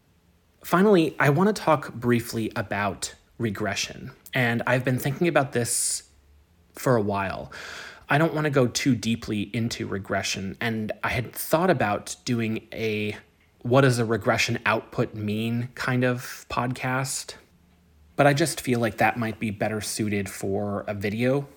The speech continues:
cast as opposed to a podcast, like an audio-only podcast. Um, but nonetheless, I think that perhaps I will do that at some point. I, but I wanna talk about this because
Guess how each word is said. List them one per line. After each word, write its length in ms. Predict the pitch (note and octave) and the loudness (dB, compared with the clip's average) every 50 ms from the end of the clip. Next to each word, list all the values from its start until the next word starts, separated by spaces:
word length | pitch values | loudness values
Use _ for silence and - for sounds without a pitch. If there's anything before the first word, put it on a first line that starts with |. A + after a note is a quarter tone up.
| _ _ - | _ _ -6
cast 400 | - - C#3+ D3 D3+ C#3+ - - | -2 0 0 2 0 -2 -2 -4
as 100 | A2+ G2+ | -4 -4
opposed 300 | G#2 - - A2 G2+ - | -6 -6 -6 -6 -6 -6
to 80 | - G2 | -6 -8
a 40 | |
podcast, 840 | F#2+ - - A2 G#2+ A2+ A#2 - - B2 A#2+ A#2+ A#2+ - - - - - - | -6 -6 -6 -6 -6 -6 -6 -6 -4 -4 -4 -4 -4 -6 -8 -10 -12 -12 -10
like 140 | - G2 - | -10 -8 -8
an 80 | G2 - | -8 -6
audio-only 920 | - G2 G#2 G#2+ G#2+ G#2+ A2 G#2+ A2 A#2+ - - A#2 A#2 A#2 A#2 A#2 A#2 | -2 -2 -2 -2 -2 -4 -4 -4 -6 -6 -4 -2 -2 0 0 0 0 -2
podcast. 640 | A#2 - A#2+ A#2 A#2 A2+ - B2+ A#2+ B2+ C3 - - - - - - - - - - - - - - - - - - - - | -2 -2 -4 -4 -4 -4 -6 -6 -6 -6 -6 -10 -14 -18 -20 -20 -20 -20 -20 -20 -20 -18 -20 -20 -20 -20 -20 -20 -14 -6 -2
Um, 400 | B2+ A#2+ A2+ G#2+ G#2+ G#2 F#2+ B2 - | 0 2 2 2 0 -2 -2 0 2
but 260 | C#3 A#2+ G#2+ - - - - _ _ - | 2 2 2 0 -8 -20 -20 _ _ 2
nonetheless, 760 | - C3+ C#3 C#3 C#3+ B2+ A2 G#2 G#2 G#2 - - - - - - - | 4 6 6 6 4 4 2 2 0 0 0 0 -2 -2 -2 -4 -4
I 80 | A#2+ | -4
think 340 | G#2+ - - B2 A#2+ - - | -2 0 0 -2 -2 -2 -2
that 220 | - A#2+ A2+ - - | -2 -2 -2 -2 -2
perhaps 480 | - - - A2+ A2 G#2+ - - - - | -4 -4 -2 -2 -2 -2 -4 -4 -6 -4
I 80 | A2+ A2 | -4 -4
will 120 | G#2 G#2+ | -4 -4
do 140 | G2 A2 G#2+ | -4 -4 -4
that 140 | G2+ G2+ G2+ | -4 -4 -4
at 120 | G2+ - | -4 -4
some 220 | - - G#2 G2 | -4 -4 -4 -4
point. 420 | F#2+ F#2+ - G2+ F#2+ G2 F#2+ - - - - - - - - - - - | -6 -6 -6 -6 -6 -6 -8 -10 -14 -18 -18 -20 -20 -20 -20 -18 -4 0
I, 100 | - - - - | 0 0 2 4
but 140 | B2+ E3 | 4 6
I 40 | E3+ | 6
wanna 240 | G3 G3 A3 A#3 A#3 | 6 6 6 6 6
talk 240 | G3 - - D#3+ C#3 | 4 2 0 0 2
about 260 | D3 B2 B2 A#2 - | 2 2 2 2 2
this 180 | - A2+ - - | 0 -4 -4 -4
because 420 | - A2+ G#2 - A2+ A2 G2+ - | -6 -8 -6 -4 -4 -4 -4 -4